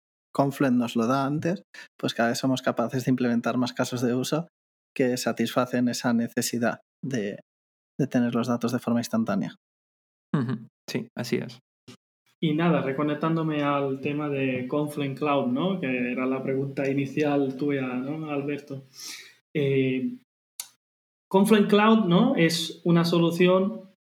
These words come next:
Speaker 3: SaaS, ¿no? Que tenemos, eh, em, que estamos proponiendo a nuestros clientes.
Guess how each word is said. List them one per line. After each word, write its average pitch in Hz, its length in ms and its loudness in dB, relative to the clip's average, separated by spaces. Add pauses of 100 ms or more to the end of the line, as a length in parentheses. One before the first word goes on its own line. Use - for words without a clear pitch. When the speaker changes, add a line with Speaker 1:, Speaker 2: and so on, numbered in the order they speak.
(140)
Speaker 3:
SaaS, - 680 2 (180)
¿no? 226 220 4
Que 156 140 2
tenemos, 156 760 0
eh, 143 1040 2
em, 139 480 -4
que - 140 -6
estamos 170 300 2
proponiendo 160 420 2
a - 20 2
nuestros 147 380 -2
clientes. 131 760 -4